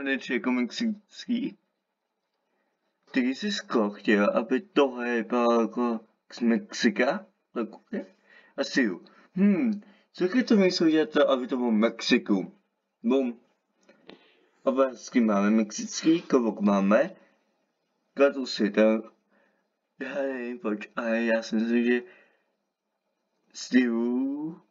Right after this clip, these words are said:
to dělal do stylu mexických s-, měst, protože je katus, jo,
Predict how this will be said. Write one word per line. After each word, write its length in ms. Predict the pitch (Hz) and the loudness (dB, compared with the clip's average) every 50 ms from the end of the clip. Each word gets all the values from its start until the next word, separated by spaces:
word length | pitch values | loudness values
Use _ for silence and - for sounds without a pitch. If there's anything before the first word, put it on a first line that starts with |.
| _ _ _ | _ _ _
to 260 | - 131 127 127 123 | -6 -4 -4 -2 -2
dělal 640 | 120 120 127 135 135 135 135 135 135 135 135 135 131 | -4 -2 -2 -2 -2 -2 -4 -4 -6 -6 -6 -6 -6
do 360 | 123 107 135 139 - - - - _ - | -6 -4 -4 -4 -4 -6 -10 -14 _ -14
stylu 420 | - - - - - 131 131 135 | -12 -12 -8 -4 0 0 0 0
mexických 1700 | 135 131 127 117 - - - - 196 196 180 190 196 - _ - - - - - - - 156 156 156 151 151 151 151 151 - - - - - - _ _ _ _ _ _ _ _ _ _ _ - | -2 -4 -4 -6 -6 -4 0 2 2 2 2 0 -8 -18 _ -20 -16 -16 -16 -12 -6 -2 0 2 2 2 2 2 2 0 -2 -8 -14 -16 -18 -20 _ _ _ _ _ _ _ _ _ _ _ -16
s-, 460 | - - - - 262 220 - - - - _ _ _ _ _ _ _ _ _ _ _ _ _ _ _ _ _ _ _ - - - - - | -12 -10 -10 -10 -8 -6 -6 -6 -6 -6 _ _ _ _ _ _ _ _ _ _ _ _ _ _ _ _ _ _ _ -20 -20 -20 -16 -10
měst, 500 | - 131 135 156 175 190 196 196 - - | -6 -2 0 4 4 4 4 2 -4 -6
protože 320 | - - 117 120 117 113 120 | -2 0 0 0 2 4 4
je 240 | 123 123 120 110 104 | 4 4 4 2 2
katus, 400 | 104 104 104 104 104 135 147 139 | 2 2 0 2 2 0 0 0
jo, 300 | 123 104 101 104 123 | 0 -2 -4 -6 -10